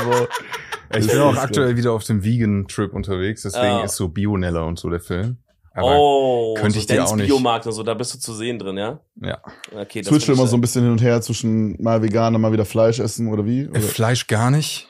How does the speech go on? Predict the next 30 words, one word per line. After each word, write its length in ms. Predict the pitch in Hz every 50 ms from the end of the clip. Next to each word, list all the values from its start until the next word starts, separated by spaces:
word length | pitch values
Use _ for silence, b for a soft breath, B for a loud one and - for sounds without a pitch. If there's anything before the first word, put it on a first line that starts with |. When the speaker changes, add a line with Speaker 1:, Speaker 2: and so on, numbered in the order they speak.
| _
Speaker 1:
Also 160 | - 120 123 127
Speaker 2:
Äh, 40 |
Speaker 1:
zwischen 240 | - - 117 117 120 110
vegan 260 | 107 104 117 117 113
und 160 | 107 101 92
vegetarisch? 400 | 101 92 98 120 117 131 160 -
Speaker 2:
Ähm, 540 | - 113 104 104 101 101 101 101 101 101 101 101
Speaker 3:
Cheese? 380 | 101 131 147 160 - - - -
Speaker 2:
ich 220 | - 117 - -
bin 220 | - 123 131 135
irgendwie 560 | 131 113 123 127 123 107 110 113 117 117 117 110
irgendwann 400 | - 104 117 117 120 110 107 107
wieder 140 | 110 110
ins 140 | 104 104 -
Vegetarische 520 | 104 104 101 90 101 107 107 110 - - 107
gedriftet 500 | 104 90 95 107 107 - - 104 92 98
und 100 | 95 92
dann 120 | 92 90
da 160 | 90 95 95
voll 240 | 92 - - 104 101
lange 240 | 104 104 101 95 90
geblieben, 400 | 95 87 85 92 98 101 107 101
der 160 | 92 92 90
Bequemlichkeit 640 | 90 92 92 - - 98 101 107 104 - 117 104 98
wegen, 240 | 101 104 107 107 101
aber 140 | 90 90 90
jetzt 160 | 95 113 110
Speaker 3:
Mhm. 40 | 110
Speaker 2:
gerade 300 | 98 92 98 98 95 90
wieder, 460 | 87 92 87 90 85 85 82 82 -